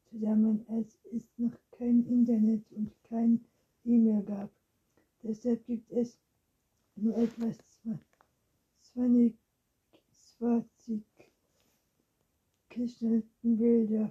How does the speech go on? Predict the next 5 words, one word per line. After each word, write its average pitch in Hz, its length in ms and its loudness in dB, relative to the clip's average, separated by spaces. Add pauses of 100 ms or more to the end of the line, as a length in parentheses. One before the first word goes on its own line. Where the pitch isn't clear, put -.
Fotos, 233 560 -4
Notizen 220 760 -6
auf 220 220 -4 (2750)
Lindenpapier, 233 2250 0
auf 214 160 -6